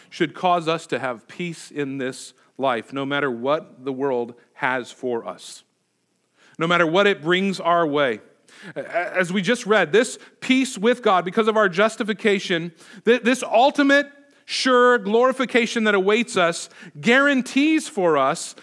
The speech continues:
this promise that for those who love God and are called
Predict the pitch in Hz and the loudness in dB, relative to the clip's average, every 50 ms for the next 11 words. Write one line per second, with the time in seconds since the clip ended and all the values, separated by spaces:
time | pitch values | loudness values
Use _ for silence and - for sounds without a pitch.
0 | - 190 - - 240 269 262 - - - - 254 262 262 240 208 196 196 - 202 | -20 -10 0 2 2 2 2 -2 -10 -2 2 2 4 4 4 2 0 0 2 0
1 | 202 196 - 202 190 165 175 214 240 277 302 302 269 - - 254 254 262 254 226 | 0 2 2 0 0 2 2 4 4 4 2 2 -2 -4 -2 -2 0 0 0 2
2 | 226 226 220 196 175 147 185 202 214 226 240 254 247 226 202 190 190 185 190 - | 2 2 2 0 0 2 4 4 6 6 4 4 2 2 0 0 0 0 0 0
3 | 220 220 220 226 240 247 247 - | 0 2 2 2 2 0 -2 -4